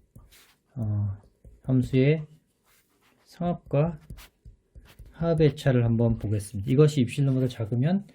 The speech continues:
리만 적분이 가능하게 되죠. 네, 상합과 하합의 차는 정의에 따라서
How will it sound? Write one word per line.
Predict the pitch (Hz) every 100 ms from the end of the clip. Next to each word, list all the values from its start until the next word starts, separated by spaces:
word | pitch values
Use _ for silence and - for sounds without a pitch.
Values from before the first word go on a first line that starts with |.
| _ _
리만 | 139 127 135
적분이 | 123 - 117 110
가능하게 | - 117 123 107
되죠. | 101 104 147 - - _ _ _ - -
네, | - 104
상합과 | 98 143 143 135
하합의 | 127 143 135 -
차는 | 117 123 123
정의에 | - 110 113 120 113
따라서 | 113 107 98 131